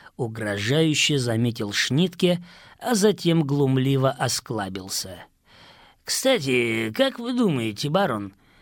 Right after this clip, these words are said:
что будет, если я сообщу конвоирам, что вы сынок Генриха фон Бравена, того самого штурмбанфюрера,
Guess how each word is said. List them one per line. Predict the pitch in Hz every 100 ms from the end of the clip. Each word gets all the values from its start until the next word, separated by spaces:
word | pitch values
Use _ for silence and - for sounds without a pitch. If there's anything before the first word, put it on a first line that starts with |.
| _
что | - - 233 233
будет, | 220 277 302 214 190
если | 185 202 196 180
я | 196 196 175
сообщу | - 170 170 - 170
конвоирам, | 165 165 175 196 240 269 208 147
что | 147 - - 170 160 151
вы | 170 277 302 285 - _ -
сынок | - - 302 277 165 123 - - _
Генриха | 151 143 220 262 277 254 - 247 226
фон | - 214 233 226
Бравена, | 233 185 117 113 113 113 110 _ _ _ _ _
того | 202 214 220 214
самого | - 208 208 190 180 175
штурмбанфюрера, | 170 - 202 190 185 170 180 175 - 254 262 190 143 139 127